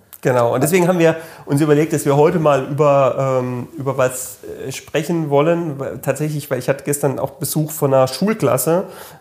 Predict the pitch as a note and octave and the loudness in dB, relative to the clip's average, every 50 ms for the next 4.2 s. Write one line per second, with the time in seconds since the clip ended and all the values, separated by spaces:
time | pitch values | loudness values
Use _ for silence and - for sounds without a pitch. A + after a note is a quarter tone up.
0 | _ - C#3 C3 C3 C#3 C#3 C3 - C#3+ C3+ C3 C3 B2+ B2+ B2 A#2+ - - - | _ -2 2 2 2 2 0 -2 -4 -4 -2 0 2 2 2 2 0 -2 -4 -6
1 | C3 B2 B2 B2 B2 A#2+ A#2+ A#2+ - C3+ C#3 C#3 - - - C#3+ C#3+ D3+ D3+ D3 | -4 -4 -2 -2 -2 -4 -4 -6 -6 -8 -8 -8 -8 -2 0 2 2 4 2 2
2 | C#3 C3+ B2+ B2+ A#2+ B2 B2 B2+ B2+ - C3 B2 A#2+ A#2 A2+ G#2+ A2 A#2 A#2 A#2 | 0 -2 -4 -2 0 0 0 0 -2 -6 -6 -2 -2 -2 -2 -2 -4 -6 -4 -4
3 | - - - - - - A#2 A2+ A2+ A2 - - C3+ D#3+ F#3 - - F#3 F#3+ G3 | -6 -8 -8 -10 -10 -8 -6 -6 -6 -6 -2 0 2 2 2 0 -2 0 2 2
4 | G#3 A3 A3+ A3+ | 2 2 0 -6